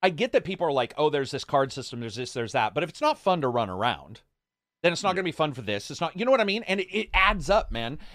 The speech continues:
Speaker 1: And I'm sorry. And if anybody in chat wants to debate this, we can debate it. But this is one of the reasons I had with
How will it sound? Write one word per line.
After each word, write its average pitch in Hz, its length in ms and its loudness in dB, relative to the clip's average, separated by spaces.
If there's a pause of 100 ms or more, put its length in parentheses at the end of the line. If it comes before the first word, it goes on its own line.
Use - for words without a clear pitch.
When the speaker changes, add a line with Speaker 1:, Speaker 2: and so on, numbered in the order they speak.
(120)
Speaker 1:
And 196 240 2
I'm 226 140 4
sorry. 196 560 2 (800)
And 202 120 2
if 175 120 0
anybody 247 340 2
in 190 100 -2
chat 170 360 0
wants 147 240 -4
to 139 80 -10
debate 120 440 -2
this, - 420 -8 (800)
we 180 160 -2
can 185 200 -2
debate 92 360 -4
it. - 80 -20 (1120)
But 156 160 2
this 190 160 -4
is 214 140 0
one 180 180 4
of 175 60 0
the 160 60 0
reasons 147 220 0
I 123 120 4
had 123 120 2
with 107 140 -6